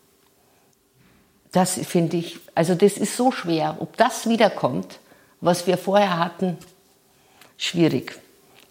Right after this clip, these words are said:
Also zum Beispiel jetzt bei den Studenten, ja. Jetzt ist das dritte Semester, wo Sie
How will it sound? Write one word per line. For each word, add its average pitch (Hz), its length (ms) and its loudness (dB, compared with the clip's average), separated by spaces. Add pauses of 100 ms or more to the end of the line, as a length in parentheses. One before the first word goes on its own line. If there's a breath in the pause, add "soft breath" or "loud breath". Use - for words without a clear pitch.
(800)
Also 202 240 4
zum 240 240 4
Beispiel 269 580 2 (120)
jetzt 233 260 0
bei 240 100 2
den 220 160 0
Studenten, - 800 0
ja. 247 200 0 (260 loud breath)
Jetzt 208 180 0
ist 233 160 -2
das 233 120 2
dritte 277 280 0
Semester, 220 760 2 (520 loud breath)
wo 185 500 8 (380)
Sie 175 280 4